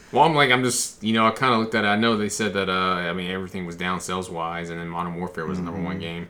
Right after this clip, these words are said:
Speaker 2: This comes from VentureBeat.
Speaker 1: Mm-hmm.
Speaker 2: Modern Warfare is number one. The whole industry is down, I think it was twenty percent, twenty-eight percent compared to a year ago.
Speaker 1: I think what Switch was the number one hardware, right?
Speaker 2: Switch
Speaker 1: But I
Speaker 2: is the
Speaker 1: think
Speaker 2: number
Speaker 1: they
Speaker 2: one
Speaker 1: said everything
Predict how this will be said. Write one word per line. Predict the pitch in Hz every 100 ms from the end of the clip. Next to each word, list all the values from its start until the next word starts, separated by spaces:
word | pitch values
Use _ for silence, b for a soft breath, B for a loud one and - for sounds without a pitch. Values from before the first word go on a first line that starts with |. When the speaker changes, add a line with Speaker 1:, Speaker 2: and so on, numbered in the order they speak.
| - B B B B
Speaker 2:
This | 110 107
comes | 120 117
from | 110 101 98
VentureBeat. | 107 98 92 101 -
Speaker 1:
Mm-hmm. | - 95
Speaker 2:
Modern | 104 233
Warfare | 117 - 120
is | 110
number | 117 107
one. | 117 131 135 135 135 - B B B B B
The | -
whole | 95 117
industry | 95 117 117 117
is | 107
down, | 104 110 107 107 107 107 104
I | -
think | 104
it |
was | 90
twenty | - 107
percent, | 110 110 123 117 -
twenty-eight | - 120 104 107 107
percent | 135 - 123 123 -
compared | 113 123 117
to | 113
a |
year | 113 120 123
ago. | 120 123 123
Speaker 1:
I | 95
think | 98 90
what | 82
Switch | - 113
was | 95
the | 87
number | 90 85 82
one | 80 80 -
hardware, | 95 92 85
right? | 78 82 71
Speaker 2:
Switch |
Speaker 1:
But | 90
I |
Speaker 2:
is | -
the | 110
Speaker 1:
think | 95
Speaker 2:
number | 107 104
Speaker 1:
they | 87
Speaker 2:
one |
Speaker 1:
said | - 90
everything | 92